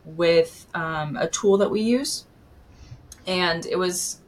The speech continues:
kind of complicated, and there wasn't really a good solution in place to, to solve it.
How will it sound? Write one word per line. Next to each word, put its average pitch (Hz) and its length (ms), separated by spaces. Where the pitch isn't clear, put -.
kind 226 220
of 202 80
complicated, 196 800
and 165 140
there 160 100
wasn't 180 280
really 180 280
a 165 100
good - 340
solution 175 460
in 156 120
place 160 420
to, 147 260
to 156 140
solve 151 340
it. 214 200